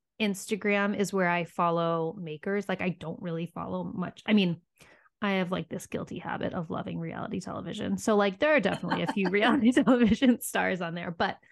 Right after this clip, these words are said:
Speaker 1: short of that, it's really all makers,
Speaker 2: Making. Same.
Speaker 1: homemakers, um, homesteader, you know,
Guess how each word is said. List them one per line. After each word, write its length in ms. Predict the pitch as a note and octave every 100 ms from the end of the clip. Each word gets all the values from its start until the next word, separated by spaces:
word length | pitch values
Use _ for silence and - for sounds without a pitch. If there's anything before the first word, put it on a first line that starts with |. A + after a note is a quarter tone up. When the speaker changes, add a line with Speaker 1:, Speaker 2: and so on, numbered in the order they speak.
| _ _ _ _ _ -
Speaker 1:
short 340 | - C4+ D4+
of 140 | E4+ G3+
that, 280 | A3 F#3 G3
it's 160 | -
really 320 | G#3 A3 A3 - -
all 400 | G3 F#3+ F#3+ - G3
makers, 680 | F#3+ A3+ - A3+ G#3+ F3+ G3+ E3+
Speaker 2:
Making. 100 | C3 _ _ -
Same. 140 | A#3+ A#3
Speaker 1:
homemakers, 960 | G#3+ G#3 G#3+ G3+ F#3+ F#3 F#3 F3+ - _ _ _ -
um, 560 | F#3 E3+ E3 D#3+ D#3+ - _ -
homesteader, 1080 | A#3+ B3 G#3+ A3+ G3+ F#3+ F3+ F3 F3 E3+ F3
you 140 | B3 C#4
know, 160 | G#3